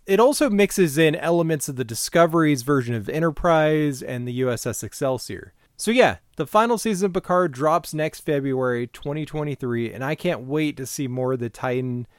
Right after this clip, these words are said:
and, of course, the last voyage of the T N G crew. And unfortunately, unless I missed something, there weren't any new updates on Michelle Yeoh's, uh, Section thirty-one series. Also, apparently Star Trek Online's still going?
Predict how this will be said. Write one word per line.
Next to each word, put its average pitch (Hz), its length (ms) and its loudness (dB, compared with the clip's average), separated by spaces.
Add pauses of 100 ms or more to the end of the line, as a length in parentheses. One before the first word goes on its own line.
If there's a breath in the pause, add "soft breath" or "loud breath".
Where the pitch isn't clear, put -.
(140)
and, 127 400 -4
of 117 140 -14
course, 110 460 -6
the 123 120 -4
last 120 400 -4
voyage 120 720 -2
of 120 200 -8
the 127 120 -4
T 107 260 -6
N 95 100 -6
G 95 180 -10
crew. 104 360 -6 (380)
And 180 260 4
unfortunately, 226 640 2
unless 180 360 4
I 160 80 4
missed 156 320 2
something, 135 500 -2
there 143 160 2
weren't 180 480 0
any 175 320 0
new 151 280 0
updates 147 580 -4
on 131 180 0
Michelle 139 380 -2
Yeoh's, 127 560 -2
uh, 113 420 -6
Section 147 400 -4
thirty-one 135 480 -2
series. 202 720 -6 (380)
Also, 262 300 6
apparently 190 520 0
Star 151 300 -6
Trek 202 200 -2
Online's 139 540 -2
still 247 240 -2
going? 277 560 -4